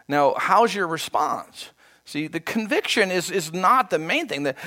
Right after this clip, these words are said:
the realization, "Okay, that wasn't right." The Bible tells us that there is no condemnation for those who are in Christ Jesus. In essence, those who are walking with him. Condemnation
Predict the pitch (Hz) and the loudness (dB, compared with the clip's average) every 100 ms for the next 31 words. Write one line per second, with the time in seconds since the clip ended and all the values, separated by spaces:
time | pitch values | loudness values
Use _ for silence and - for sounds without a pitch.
0 | 160 160 151 170 247 214 185 165 226 - | -6 -4 -2 2 6 6 6 6 4 4
1 | 156 160 180 185 160 160 110 131 - 180 | 0 2 2 4 2 0 -4 -2 -2 -4
2 | 131 - - _ _ _ _ _ _ _ | -6 -14 -20 _ _ _ _ _ _ _
3 | _ _ _ _ _ _ _ _ - - | _ _ _ _ _ _ _ _ -12 2
4 | 277 381 339 - 202 185 190 - 175 190 | 4 4 2 6 6 6 0 0 2 2
5 | 180 160 151 170 190 254 - - 220 220 | 2 -2 -4 2 4 4 2 6 6 6
6 | 214 196 185 180 185 196 190 - 143 151 | 4 2 2 0 0 0 0 -4 -4 -2
7 | 143 147 139 147 135 127 - 131 - - | 0 0 -2 -4 -4 -4 -4 -6 -4 -10
8 | 214 110 - _ _ _ _ _ - - | -10 -14 -18 _ _ _ _ _ -20 -8
9 | - 143 151 151 143 151 131 175 - 135 | -2 -2 -2 -4 -2 -2 0 0 0 -4
10 | 180 180 - - _ _ _ _ _ _ | -4 -6 -10 -12 _ _ _ _ _ _
11 | _ _ _ _ - 220 233 202 165 160 | _ _ _ _ 2 4 6 6 4 2
12 | 208 359 370 - 107 101 143 | 2 2 2 -2 -6 -6 -10